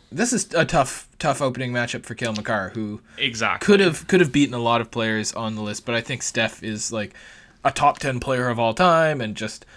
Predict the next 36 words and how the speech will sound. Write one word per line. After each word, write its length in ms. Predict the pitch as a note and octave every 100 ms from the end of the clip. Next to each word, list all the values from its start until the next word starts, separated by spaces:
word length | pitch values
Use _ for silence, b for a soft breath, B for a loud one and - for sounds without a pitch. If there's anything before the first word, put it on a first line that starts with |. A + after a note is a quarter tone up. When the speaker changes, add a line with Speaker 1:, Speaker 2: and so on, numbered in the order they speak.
| B B
Speaker 1:
as 220 | B2+ A2+
you 80 | A#2
said, 260 | - A2 G2
Chris, 280 | A#2 G#2+
really 200 | A#2+ A2
well 260 | G#2+ A2+ G#2
suited 380 | - D3 C#3+ B2+
to 100 | C3+
an 80 | B2+
all-star 300 | A#2 - A#2
game. 340 | A#2 A2+ G#2+ -
Shoot 320 | - F3 -
from 220 | C#3 B2+
anywhere. 600 | A#2+ A2+ A2 A2 G#2+ G#2+ B B B B B B F3
Knows 360 | D#3 E3+ C#3+
how 120 | C#3+
to 60 | B2+
have 200 | C3 A#2+
fun 240 | - A#2+
out 200 | A2+ A2+ A#2
there. 400 | A2+ G#2+ A2 - B B B
Chew 240 | - F#3 D#3+
his 100 | A#2
Speaker 2:
Mm-hmm. 80 | A2+
Speaker 1:
mouth 220 | A2 -
guard. 400 | G#2+ G2+ G#2 - -
Uh, 300 | F#2+ G2+ G#2
that's 220 | - G#2+ -
a 60 |
big 180 | G#2 G2
part 180 | A2 F#2+
of 0 |
it. 180 | F#2 -
Speaker 2:
Absolutely. 500 | A#2+ - B2 - F3
<laughs> 60 | E3+ A3+
Speaker 1:
So, 500 | - D#3 B2 A#2+ D3